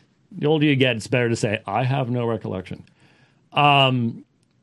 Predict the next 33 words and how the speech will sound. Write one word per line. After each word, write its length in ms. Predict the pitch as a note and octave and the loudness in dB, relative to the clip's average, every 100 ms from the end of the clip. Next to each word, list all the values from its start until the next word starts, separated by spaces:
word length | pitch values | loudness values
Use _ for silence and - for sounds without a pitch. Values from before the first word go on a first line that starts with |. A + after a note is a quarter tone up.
| _ _ | _ _
the 160 | D3+ A#2 | -6 -2
older 180 | C#3+ D3+ | 0 2
you 60 | |
get, 140 | C3 A2+ | 2 0
it's 80 | |
b-, 140 | - - | -8 -6
the, 120 | C3 | -6
the 280 | A2+ A2+ A2+ | -4 -6 -4
better 200 | B2 B2+ | -2 0
it 100 | A#2+ | -2
s-, 200 | - - | -6 -8
sound 460 | - - - B2+ A2+ | -6 -4 -2 0 2
a 40 | |
little 200 | A#2 A#2+ | 2 0
bit 120 | A2+ | 0
like 220 | A2 G2+ - _ | -2 -4 -8 _
Hillary 320 | - A2+ F#2+ F2+ | -10 -6 -4 -6
Clinton. 260 | A2+ D#3 - - - - | -8 -10 -18 -20 -20 0
Um, 320 | F#3+ F#3+ C#3 - - - | 4 4 2 -6 -20 -2
I 200 | D#3+ G#3 | 4 6
have 120 | B3+ G#3+ | 6 6
no 140 | G#3 | 4
recollection 680 | F#3+ E3 E3+ D#3+ - G#2 F#2+ _ _ - F#3+ _ - | 4 4 4 4 0 -8 -8 _ _ -20 -20 _ 4
of 260 | F3 E3+ | 6 6
this 220 | F3+ F#3 - | 6 4 4
ever 260 | G3+ F#3+ | 4 4
<laughs> 20 | D#3+ | 2
coming 420 | - G#3+ D#3+ F3+ | 2 4 6 6
up, 240 | C#3 C#3 - _ - - _ _ - | 4 -2 -10 _ -20 -20 _ _ 2
uh, 440 | D3 C#3+ C#3 C3 C3+ - | 6 6 6 4 0 2
in 300 | F3 F3 E3+ D#3 | 6 6 4 4
a 500 | D3 C#3+ C3+ C3+ - _ _ - B2+ | 4 6 4 2 -4 _ _ -6 2
debate 580 | C#3 D3 B2+ E2+ - | 4 4 2 0 -10